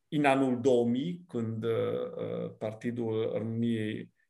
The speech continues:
României Mare a câștigat un mare avantaj la alegerile și, și era foarte popular. În acea perioadă,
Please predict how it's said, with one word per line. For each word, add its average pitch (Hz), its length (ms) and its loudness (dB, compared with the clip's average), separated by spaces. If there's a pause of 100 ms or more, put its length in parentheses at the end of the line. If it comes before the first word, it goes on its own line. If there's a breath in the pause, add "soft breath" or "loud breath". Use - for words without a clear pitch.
(140)
României 117 420 0
Mare 117 400 6
a 101 340 0 (340)
câștigat 123 600 0
un 117 100 -4
mare 110 220 -2
avantaj 110 540 0
la 110 160 0
alegerile 113 680 0
și, 110 360 -6
și 113 120 -8
era 113 200 -2
foarte 131 360 0
popular. 123 920 2
În 123 140 -2
acea 117 440 2
perioadă, 117 640 0